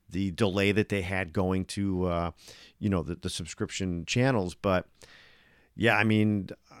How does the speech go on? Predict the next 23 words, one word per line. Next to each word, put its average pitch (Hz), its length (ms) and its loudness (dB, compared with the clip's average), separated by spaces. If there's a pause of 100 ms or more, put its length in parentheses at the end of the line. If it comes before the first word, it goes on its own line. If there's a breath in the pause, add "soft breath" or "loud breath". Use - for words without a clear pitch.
(760 loud breath)
I, 120 360 -2
I 110 160 2
remember 135 520 8
watching 127 400 4
this 113 100 2
quite 131 300 4
a - 20 0
bit 120 160 8
on 98 140 8
H 87 240 0
B 87 180 0
O. 71 160 -6 (380 soft breath)
And, 92 600 2
uh, 92 360 4
we 202 140 0
were - 100 0
talking 147 420 2
a - 20 6
little 123 200 6
bit 120 120 6
before 110 360 2
the 92 80 0
show. 110 460 2